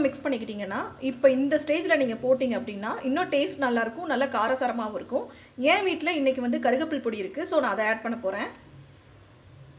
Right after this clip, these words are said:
கருவேப்பில் பொடி ஒரு ஹாஃப் டேபிள் ஸ்பூன் எடுத்துக்கிறேன், ஆட் பண்ணிக்கிட்டேன். இதுக்கப்புறம் எனக்கு தேவையான அளவுக்கு நான் உப்பு ஆட் பண்ணிக்கிறேன். இப்போ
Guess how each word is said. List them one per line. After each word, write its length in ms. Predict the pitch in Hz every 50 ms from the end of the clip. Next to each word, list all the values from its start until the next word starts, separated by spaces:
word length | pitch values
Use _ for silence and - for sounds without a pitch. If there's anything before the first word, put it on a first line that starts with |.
| - - - - - - - - - - - - - - - - - - - - - - - - - - - - - - -
கருவேப்பில் 480 | 285 285 302 320 320 320 302 269 233 226 -
பொடி 140 | 247 226 226 226 220
ஒரு 100 | 220 254 -
ஹாஃப் 240 | - 220 233 233 - 254
டேபிள் 260 | 233 226 226 240 254 -
ஸ்பூன் 240 | - 240 226 202 185
எடுத்துக்கிறேன், 540 | 185 190 - - - 196 190 170 175 202 294 381 - - - - - - - - - - - - - - - 214
ஆட் 160 | 240 240 -
பண்ணிக்கிட்டேன். 460 | - 214 196 180 - - 170 226 349 427 - - - - - - - - - - - - - - - - - 311
இதுக்கப்புறம் 460 | 359 359 349 311 311 - 403 415 381
எனக்கு 200 | 311 262 262 254 - 254
தேவையான 320 | 254 262 285 285 262 240 220
அளவுக்கு 320 | 220 233 277 - 427 440
நான் 140 | 359 269 233
உப்பு 160 | 233 - 247 208 175
ஆட் 120 | 175 - -
பண்ணிக்கிறேன். 380 | 185 185 - 175 170 208 415 453 - - - - - - - - - - - - - - - - - - - - - - - - - - - - - - - - - - -
இப்போ 120 | 285 -